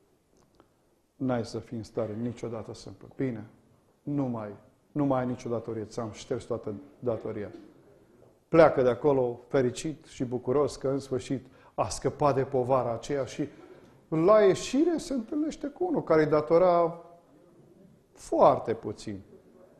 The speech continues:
Și când l-a văzut pe ăsta, și-a adus aminte de toate necazurile. Și noi se,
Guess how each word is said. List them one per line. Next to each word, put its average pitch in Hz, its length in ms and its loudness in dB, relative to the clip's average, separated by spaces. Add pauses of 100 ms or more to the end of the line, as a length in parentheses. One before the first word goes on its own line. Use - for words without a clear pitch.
(220)
Și - 200 -2
când 370 320 2
l-a 220 100 8
văzut 202 400 6
pe 208 120 6
ăsta, 196 200 2
și-a 185 160 4
adus 185 240 6
aminte 175 340 4
de 151 120 2
toate 151 300 2
necazurile. 117 840 -2 (1200)
Și - 220 -10
noi 160 160 2
se, 123 220 0